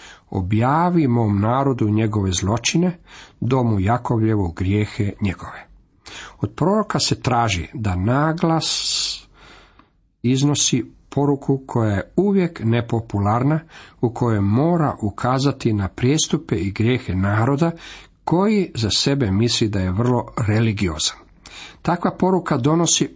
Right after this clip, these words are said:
ogorčeno nezadovoljstvo i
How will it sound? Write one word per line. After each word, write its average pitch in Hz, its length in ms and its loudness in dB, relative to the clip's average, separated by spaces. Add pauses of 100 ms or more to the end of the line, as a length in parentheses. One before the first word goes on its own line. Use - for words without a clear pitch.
ogorčeno 151 840 0
nezadovoljstvo 104 1200 0 (720)
i 107 120 0